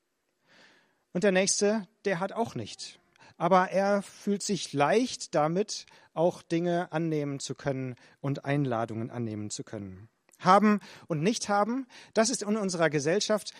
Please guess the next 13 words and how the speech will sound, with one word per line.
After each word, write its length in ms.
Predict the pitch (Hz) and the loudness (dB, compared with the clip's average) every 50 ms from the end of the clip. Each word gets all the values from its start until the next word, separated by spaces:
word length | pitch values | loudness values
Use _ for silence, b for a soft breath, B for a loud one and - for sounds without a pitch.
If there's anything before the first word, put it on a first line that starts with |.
| B B | B B
sehr 500 | - 120 143 175 202 220 214 226 214 175 b b b b | -4 2 4 6 8 8 8 6 4 -2 b b b b
ungrei-, 760 | - 202 233 226 220 156 160 156 147 143 147 165 165 139 127 110 - _ - | 6 6 6 6 4 2 0 0 2 2 2 2 0 -2 -8 -10 -12 _ -12
un-, 200 | - 175 170 190 | -8 -8 -4 0
ungleich 520 | 214 247 262 247 190 190 175 180 175 - | 2 4 4 4 2 2 0 0 -2 -4
verteilt. 680 | - - - - - 147 143 160 196 269 - - - - B B B B B | -4 -8 -6 -6 -4 -4 -2 -2 -4 -4 -6 -10 -12 -14 B B B B B
Und 160 | 170 180 214 | -4 -4 -2
es 100 | 190 - | -2 -2
ist 220 | 208 - - - | -4 -4 -2 -2
offensichtlich 640 | 226 - - 269 226 233 226 - - 151 123 - - | -2 -2 -2 -2 -2 -2 -2 -2 -2 -4 -4 -4 -4
keine 260 | - 170 175 175 175 | -6 -4 -2 -2 -2
Frage 400 | - - - 160 156 151 143 147 | -4 -2 -2 0 2 2 2 0
von 340 | 139 - - 143 131 127 120 | -2 -2 -2 -2 -2 -2 -4
Fleiß 760 | - - - - 170 156 156 175 190 165 - - - - - | -6 -6 -4 0 2 2 4 4 4 2 2 0 -4 -6 -8